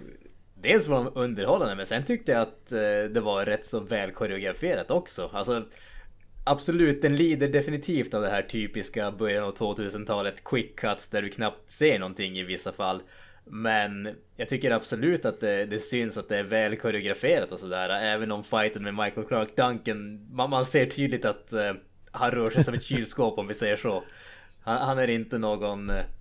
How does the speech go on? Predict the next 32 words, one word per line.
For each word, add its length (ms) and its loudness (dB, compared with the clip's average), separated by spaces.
actionhjälte 640 0
på 120 -2
så 240 4
sätt. 420 -4
Men 380 2
jag 200 -6
tycker 260 4
det, 240 4
det 80 2
håller 360 2
i 160 2
övrigt, 320 2
alla 320 -2
svärdstiderna 840 -4
och 60 -4
det 100 -4
där. 320 -4
Det 60 -8
tycker 180 -4
jag 80 -8
ser 180 -14
bra 280 2
ut. 140 -16
Jag 100 -6
tycker, 360 -4
jag 100 -8
tycker 220 -2
att 180 -2
actionscenerna 600 2
håller 280 -4
absolut 440 -4
fortfarande. 600 -10